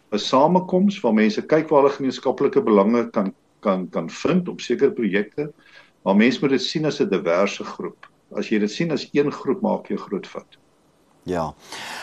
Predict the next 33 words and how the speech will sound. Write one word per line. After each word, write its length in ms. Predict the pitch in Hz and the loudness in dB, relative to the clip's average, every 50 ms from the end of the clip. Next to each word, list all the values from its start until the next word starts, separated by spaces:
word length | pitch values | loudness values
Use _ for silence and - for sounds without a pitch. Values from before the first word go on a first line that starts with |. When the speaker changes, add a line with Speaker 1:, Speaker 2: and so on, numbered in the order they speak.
| - - - | -14 -12 -12
Speaker 2:
Eh, 80 | - - - - 156 | -10 -8 -4 -2 -2
eh, 120 | 170 - - | -2 0 0
as 140 | 147 - | -2 -2
ons 120 | 175 160 - | -2 -4 -2
kyk 260 | - 220 214 214 - | 0 0 0 0 0
na 180 | 233 226 208 190 | 0 2 2 2
Suid-Afrika 880 | - - 175 156 - - 156 165 165 - 214 190 185 - 175 165 156 147 | 2 0 -2 -2 2 2 4 4 4 2 -2 -4 -2 0 2 2 2 0
se 380 | - - - 156 143 139 135 127 | -2 -2 0 2 2 2 2 0
verhouding 680 | - - 147 117 90 87 98 110 123 131 151 156 139 | -2 -4 -4 -2 -2 0 2 2 2 2 2 2 2
direk 360 | 117 123 110 95 110 120 - | 2 2 2 2 2 0 0
met 200 | 151 151 143 - | -2 -4 -2 0
Amerika, 960 | 110 107 104 92 90 92 98 113 139 151 170 147 - - - 73 69 71 - - - - - - - - - - | -2 -2 -2 -2 -4 0 4 6 6 6 6 4 2 2 -4 -4 -2 -4 -6 -8 -10 -18 -20 -20 -20 -20 -10 -4
ehm, 360 | - 104 104 101 101 98 98 98 | 0 2 4 4 4 4 2 0
hoe 200 | 92 95 117 147 | -2 -2 -2 0
dink 240 | 143 214 214 208 - | 2 2 2 2 4
jy, 520 | 190 175 156 147 143 147 147 147 143 147 139 | 4 6 8 8 8 8 6 6 4 4 4
ehm, 300 | 117 117 113 113 117 110 | 4 4 6 4 4 2
want 140 | 104 113 - | 0 -2 -2
ons 120 | 139 123 | -2 -4
het 120 | 139 160 - | -2 2 4
nou 100 | 190 180 | 4 4
baie 320 | 123 135 175 214 233 220 | 6 6 4 6 6 4
verwikkelinge 580 | - 190 151 113 123 - - 196 185 165 160 147 | 4 2 2 2 2 4 4 6 6 6 6 6
nou 160 | 135 127 123 | 6 4 4
die, 260 | 117 120 120 120 117 | 4 4 2 0 0
die 160 | 117 120 117 - | -2 -4 -2 0
afgelope 680 | 123 123 - - 156 147 143 131 - 143 135 127 120 - - _ _ _ _ - | 0 0 0 0 2 2 2 4 6 6 6 6 6 4 -2 _ _ _ _ 2
paar 300 | - 139 131 123 107 85 | 6 6 6 6 6 2
weke 360 | 98 107 127 131 - 170 147 | 0 2 2 2 4 2 0
gesien, 420 | - 127 117 - - 110 101 98 | 0 0 -4 -4 -2 -2 -2 0
jy 140 | 95 95 95 | 0 0 0
weet, 280 | 92 98 98 98 90 101 | 2 2 0 0 2 2
eh, 180 | 95 95 95 | 4 4 2